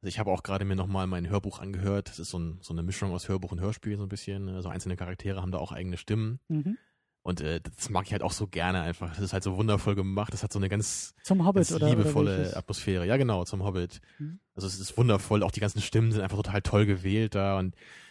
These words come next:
Speaker 1: das habe ich halt auch schon, weiß ich, zigmal gehört so in den letzten Jahren. Und also das, das hat halt so einen eigenen Charme, einfach diese Geschichte, ne? Weil das halt, es ist einfach nicht so, nicht so groß und bedeutsam und will es auch gar nicht sein.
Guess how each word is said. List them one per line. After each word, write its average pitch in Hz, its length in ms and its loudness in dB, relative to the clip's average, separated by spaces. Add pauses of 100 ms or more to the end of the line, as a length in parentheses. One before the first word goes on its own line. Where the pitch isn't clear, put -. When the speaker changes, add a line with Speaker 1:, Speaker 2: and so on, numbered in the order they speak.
(180)
Speaker 1:
das 85 140 -2
habe 98 100 2
ich 101 40 2
halt 87 80 4
auch 92 100 4
schon, 87 720 -4
weiß - 160 -16
ich, 87 180 -12
zigmal 95 520 0
gehört 101 340 4
so 104 100 0
in 95 80 4
den 95 120 0
letzten 98 260 -2
Jahren. 98 300 2
Und 92 160 -4 (720)
also 101 120 -6
das, 117 220 -2
das - 160 -6
hat - 80 2
halt 131 100 4
so 123 60 6
einen 120 100 4
eigenen 110 300 2
Charme, 120 420 4
einfach 85 220 -2
diese 90 180 -6
Geschichte, 92 460 0
ne? 107 160 2
Weil 110 80 4
das 113 160 4
halt, 110 240 0 (640)
es 113 100 -6
ist 123 120 -4
einfach 120 160 4
nicht 123 160 4
so, 117 480 10
nicht 120 100 2
so 117 100 4
groß 113 500 4
und 104 100 -2
bedeutsam 101 560 2
und 92 120 -2
will 107 60 4
es 98 100 2
auch 90 80 -2
gar 92 120 -2
nicht 85 140 -4
sein. 80 440 -4